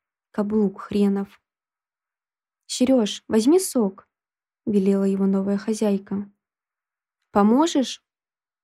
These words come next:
обратился ко мне друг, предлагая унести четыре литра сока. «Сам не донесешь?» процедил я сквозь зубы. «Какого черта все лезут ко мне?» «Все лучше меня,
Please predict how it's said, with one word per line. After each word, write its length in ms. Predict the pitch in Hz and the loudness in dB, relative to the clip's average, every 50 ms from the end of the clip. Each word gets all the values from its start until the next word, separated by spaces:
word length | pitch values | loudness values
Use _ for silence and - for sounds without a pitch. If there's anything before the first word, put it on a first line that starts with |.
| _ _ _ _ _ _ | _ _ _ _ _ _
обратился 560 | 190 185 190 190 185 - - 185 - - 202 | -2 -2 0 -2 -2 -4 -6 -6 -6 -8 -8
ко 120 | 196 - | -6 -4
мне 200 | 190 196 196 202 | -2 0 0 0
друг, 360 | 202 208 196 196 190 - _ _ _ _ _ _ _ _ | 0 0 -2 -2 -4 -8 _ _ _ _ _ _ _ _
предлагая 640 | _ - 208 202 202 196 190 - 208 233 247 233 202 | _ -6 -4 -2 -2 -2 -2 -2 -4 -2 -2 -2 0
унести 440 | 190 190 190 190 - - - 233 233 | 0 0 -2 -4 -6 -6 -8 -8 -6
четыре 440 | - - - _ - 202 190 196 | -6 -10 -8 _ -2 -2 0 -2
литра 360 | 196 190 196 190 - - 214 226 | -2 -2 -4 -6 -6 -6 -6 -6
сока. 520 | - - - 214 196 196 - 190 190 185 - _ _ _ _ _ _ _ _ _ _ _ _ _ _ _ _ _ _ _ _ | -6 -6 -6 -6 -6 -6 -6 -8 -10 -10 -12 _ _ _ _ _ _ _ _ _ _ _ _ _ _ _ _ _ _ _ _
«Сам 420 | - - - - 240 220 202 190 | -8 -6 0 2 2 4 4 4
не 100 | 185 185 | 2 2
донесешь?» 760 | 185 196 196 202 208 214 208 - - 277 302 311 - - - _ _ _ _ _ _ _ _ _ _ _ _ _ _ _ _ _ _ _ _ _ | 2 4 4 4 4 2 0 -2 -2 0 0 -2 -4 -8 -12 _ _ _ _ _ _ _ _ _ _ _ _ _ _ _ _ _ _ _ _ _
процедил 540 | - 202 196 196 - - 190 185 196 196 190 | -6 -6 -6 -6 -6 -10 -8 -6 -4 -4 -4
я 200 | 190 196 196 208 | -2 -2 -4 -4
сквозь 380 | 202 - _ 202 208 208 214 | -6 -8 _ -4 -4 -4 -2
зубы. 420 | - 214 196 190 - 196 190 196 - _ _ _ _ _ _ _ _ _ _ _ _ _ _ _ _ _ _ _ _ _ _ _ | -4 -4 -4 -4 -4 -6 -6 -6 -8 _ _ _ _ _ _ _ _ _ _ _ _ _ _ _ _ _ _ _ _ _ _ _
«Какого 440 | - 208 208 - - 277 277 240 196 | -6 -6 -6 -6 -6 -6 -6 -6 -8
черта 460 | - - - 226 277 294 - - 202 | -8 -6 -4 -4 -4 -4 -4 -8 -10
все 220 | - - - 208 | -8 -6 -4 -4
лезут 420 | 196 214 247 247 214 - - - - | -2 0 -2 -2 -2 -4 -8 -16 -12
ко 120 | - - | -8 -6
мне?» 380 | 190 190 190 190 190 190 196 196 - _ _ _ _ _ _ _ _ _ _ _ _ _ _ _ _ _ _ _ _ _ _ _ _ _ | -4 -2 -2 -2 -4 -6 -8 -10 -14 _ _ _ _ _ _ _ _ _ _ _ _ _ _ _ _ _ _ _ _ _ _ _ _ _
«Все 320 | _ - - - - 254 277 | _ -12 -8 -4 -2 0 0
лучше 400 | 240 202 208 202 202 - - 233 | 0 -2 -4 -4 -6 -4 -2 0
меня, 520 | 240 247 262 269 269 240 202 190 190 196 | 2 2 2 2 0 0 0 -2 -4 -8